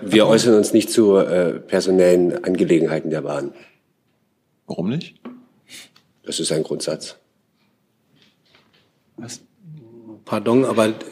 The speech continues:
Speaker 3: wenn es um den Aufsichtsrat geht und Vertreter der Bundesregierung im Aufsichtsrat?
Speaker 2: Ja.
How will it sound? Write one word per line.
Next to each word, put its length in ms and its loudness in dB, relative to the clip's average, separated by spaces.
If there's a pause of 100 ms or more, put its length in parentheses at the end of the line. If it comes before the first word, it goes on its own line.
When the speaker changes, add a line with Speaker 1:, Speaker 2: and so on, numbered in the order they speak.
Speaker 3:
wenn 180 -2
es 100 2
um 100 6
den 200 2
Aufsichtsrat 800 0 (100)
geht 440 2
und 260 -2
Vertreter 420 0
der 120 2
Bundesregierung 560 2
im 100 -2
Aufsichtsrat? 640 -2 (260)
Speaker 2:
Ja. 160 -14